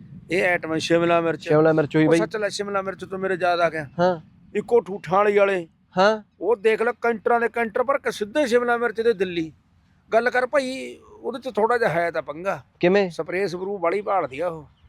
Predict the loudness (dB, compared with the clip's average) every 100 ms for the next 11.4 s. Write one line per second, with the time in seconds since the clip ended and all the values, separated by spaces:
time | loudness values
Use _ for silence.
0 | _ _ _ _ _ -12 0 4 4 6
1 | 4 4 2 4 4 6 4 4 2 2
2 | 0 0 2 2 4 4 6 4 4 4
3 | 4 4 4 4 2 0 0 2 2 2
4 | 2 2 4 4 4 0 -4 _ -8 -6
5 | -2 -2 -2 -6 -8 -10 -12 -6 0 0
6 | 0 -4 -4 -4 -2 -2 -2 -4 -4 -2
7 | -2 0 0 2 0 -4 -6 -8 -12 _
8 | _ _ _ _ _ _ 2 2 2 0
9 | -4 -4 -2 -2 -4 -6 -6 0 2 2
10 | -2 -8 -14 -20 _ -4 0 0 0 0
11 | 0 -2 -2 -8